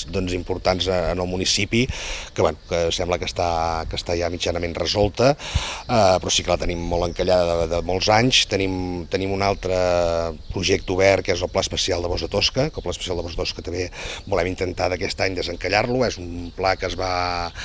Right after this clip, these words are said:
que es va començar a fer i va quedar, doncs, encallat el dos mil,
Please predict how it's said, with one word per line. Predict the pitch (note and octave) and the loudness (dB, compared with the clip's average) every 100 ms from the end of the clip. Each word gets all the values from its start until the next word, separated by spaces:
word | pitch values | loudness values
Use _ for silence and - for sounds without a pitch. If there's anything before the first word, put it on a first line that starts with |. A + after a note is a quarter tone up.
| - - - - | -6 -4 -6 -2
que | |
es | G2 | 2
va | G#2 | 2
començar | - G2 - F#2+ | 2 2 2 4
a | |
fer | G#2+ A#2+ | 8 8
i | B2+ | 8
va | G2 | 4
quedar, | F2+ F#2 F2+ | 2 2 2
doncs, | F2 E2 - - - F#2+ | 0 -2 -2 -2 -2 -6
encallat | F2+ F#2 F#2 F2+ | 0 4 4 2
el | F2+ | 0
dos | F2 E2+ | -2 -2
mil, | F2 | 0